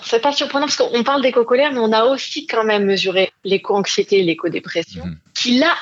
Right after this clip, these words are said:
Speaker 1: elles, c'est pas une surprise parce qu'on n'avait pas posé l'hypothèse que dans la littérature, on voit bien que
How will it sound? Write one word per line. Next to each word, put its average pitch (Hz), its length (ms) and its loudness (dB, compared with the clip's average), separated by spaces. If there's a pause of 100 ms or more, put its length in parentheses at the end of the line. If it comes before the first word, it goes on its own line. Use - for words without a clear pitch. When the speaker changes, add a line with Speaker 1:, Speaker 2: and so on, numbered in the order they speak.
(120)
Speaker 1:
elles, 220 480 2 (600)
c'est 294 100 0
pas 392 160 2
une 349 80 2
surprise 359 460 0
parce 277 180 -2
qu'on 269 100 -2
n'avait 262 140 2
pas 320 140 2
posé 285 240 -2
l'hypothèse 254 460 0
que - 80 0
dans 214 100 2
la 214 120 2
littérature, 214 540 0
on 254 80 0
voit 208 160 2
bien 254 320 2
que 262 480 2